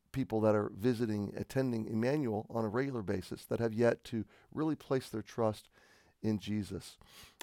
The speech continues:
And I was talking to one young man on Wednesday night. We stayed after, uh, church for probably forty or forty-five minutes talking. And he said, "You know, I've, I've come to realize," he's only twenty-three.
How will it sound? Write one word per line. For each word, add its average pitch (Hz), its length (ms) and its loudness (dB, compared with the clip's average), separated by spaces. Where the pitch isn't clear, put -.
And 117 80 6
I 117 40 10
was 110 100 6
talking 143 200 4
to 127 60 2
one 131 220 6
young 120 240 4
man 107 300 4
on 104 240 0
Wednesday 110 260 2
night. 110 180 6
We 120 120 -2
stayed 113 260 2
after, 104 520 0
uh, 98 180 0
church - 380 -6
for - 160 -6
probably 147 400 0
forty 117 500 -2
or 104 80 0
forty-five 107 480 -2
minutes 117 300 -2
talking. 117 540 0
And 113 300 4
he 120 80 -4
said, 117 320 0
"You 123 80 0
know, 127 320 6
I've, 113 360 6
I've - 180 -4
come 156 240 4
to 156 80 2
realize," 117 400 2
he's 156 120 -4
only 190 120 4
twenty-three. 123 500 -4